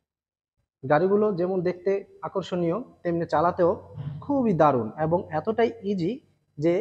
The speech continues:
নারী পুরুষ কোনোদিন কোনো গাড়ি চাল-, না চালালেও এই গাড়িটি খুব সুন্দরভাবে ইজিলি চালাতে পারবেন। গাড়িটি তিন চাকা এবং প্রতিটি চাকাই দশ ইঞ্চি টিউবলেস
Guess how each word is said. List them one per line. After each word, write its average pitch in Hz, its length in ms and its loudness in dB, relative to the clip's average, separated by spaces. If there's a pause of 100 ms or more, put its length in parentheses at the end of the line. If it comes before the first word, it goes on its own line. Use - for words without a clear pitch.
(920)
নারী 160 280 4 (160)
পুরুষ 180 280 4 (240)
কোনোদিন 208 320 2
কোনো 214 220 -2
গাড়ি 160 300 2
চাল-, 180 200 2
না 165 220 2
চালালেও 185 320 4 (100)
এই 170 60 0
গাড়িটি 156 320 2 (520)
খুব 247 140 0
সুন্দরভাবে 214 600 4 (120)
ইজিলি 196 340 2
চালাতে 160 320 4
পারবেন। 117 320 0 (720)
গাড়িটি 185 320 4 (1900)
তিন 208 120 4
চাকা 214 260 4 (680)
এবং 170 240 6 (480)
প্রতিটি 220 360 0 (360)
চাকাই 180 320 6 (1000)
দশ 185 220 4
ইঞ্চি 208 240 0 (1200)
টিউবলেস 196 340 4